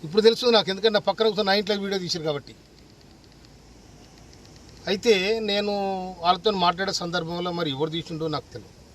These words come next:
నేను వాళ్ళు వస్తే నా ఇంట్లో, నా ఇంట్లో వాళ్ళకు చాయ్ ఇచ్చి, మంచినీళ్ళు ఇచ్చి, మర్యాద చేసి నాకు, నా దగ్గర కూర్చొని పెట్టుకున్నాను. ఏ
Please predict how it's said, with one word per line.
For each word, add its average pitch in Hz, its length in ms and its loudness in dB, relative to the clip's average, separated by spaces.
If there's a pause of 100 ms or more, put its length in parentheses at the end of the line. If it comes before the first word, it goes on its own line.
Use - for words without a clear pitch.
(680)
నేను 214 260 6
వాళ్ళు 220 220 6
వస్తే 226 220 2
నా 214 140 4
ఇంట్లో, 185 340 2 (2000)
నా 165 180 4
ఇంట్లో 226 280 6
వాళ్ళకు 214 360 4 (880)
చాయ్ 185 320 4
ఇచ్చి, 190 280 -2 (720)
మంచినీళ్ళు 190 560 2
ఇచ్చి, 180 180 -4 (800)
మర్యాద 208 380 6
చేసి 220 160 2
నాకు, 220 240 0 (120)
నా 196 100 0
దగ్గర 190 160 -4
కూర్చొని 185 300 -8
పెట్టుకున్నాను. 165 320 -6
ఏ 196 60 0